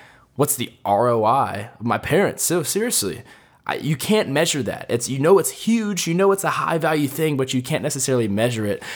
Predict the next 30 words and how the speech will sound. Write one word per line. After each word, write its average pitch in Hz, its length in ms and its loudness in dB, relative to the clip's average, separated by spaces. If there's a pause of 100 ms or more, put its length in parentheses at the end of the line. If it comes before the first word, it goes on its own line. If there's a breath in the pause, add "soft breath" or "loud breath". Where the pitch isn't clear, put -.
(140 loud breath)
like 107 140 -2
you 107 80 -2
can 110 160 -2
measure 104 420 0 (280 loud breath)
bank 113 220 0
account 98 360 -6
progress - 540 -4 (200 loud breath)
or 104 120 0
fitness 113 420 0
progress 85 560 -4
or 113 140 -2
running 110 320 0
prog-, 95 340 -4
like, 90 220 -6 (200)
weightlifting 104 400 0
progress, 87 420 -4
running 117 280 0
progress, 87 640 -4
all 120 140 4
kinds 113 200 -6
of 110 80 -6
stuff. - 340 -4 (280 loud breath)
Some, 185 320 2
some - 400 0
things 170 280 0
in 151 100 0
life 135 260 2
are 104 100 -2
super 151 360 2
important 117 460 0